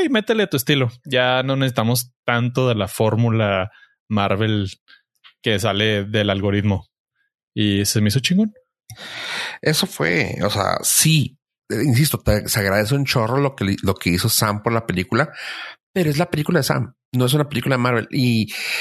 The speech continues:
Speaker 2: le quita y le pone lo bueno. O sea, si ven, no sé si me doy a entender. O sea, es, es bueno que sea eso, que a su vez es malo porque no me deja disfrutarla como una película de Marvel.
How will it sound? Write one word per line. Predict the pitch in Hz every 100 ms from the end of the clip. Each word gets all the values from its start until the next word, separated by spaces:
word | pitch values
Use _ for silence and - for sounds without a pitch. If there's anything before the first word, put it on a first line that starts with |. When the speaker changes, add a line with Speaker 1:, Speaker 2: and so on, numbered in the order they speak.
| - - _ _ 139
Speaker 2:
le | 131 127
quita | - 147 - 180 -
y | 143
le | 123 113
pone | - 131 131 127
lo | 117
bueno. | 101 87 - -
O |
sea, | 92 80 - - _ _ _ -
si | 107
ven, | 117 - - 123
no | 110 110
sé | 113
si | 117
me | 117
doy | 104
a |
entender. | 110 104 95
O | 98
sea, | 85 -
es, | - - - _ -
es | 127 120
bueno | 120 135 180
que | 143
sea | 123 107 120
eso, | 110 - - -
que | 110
a |
su | 113 113
vez | 104
es | 107
malo | 113 113 110
porque | 107 - 104
no | 101 104
me | 110 110
deja | 110 120
disfrutarla | - - 98
como | 101 101
una | 95 98
película | 92 90 98
de | 92
Marvel. | 90 78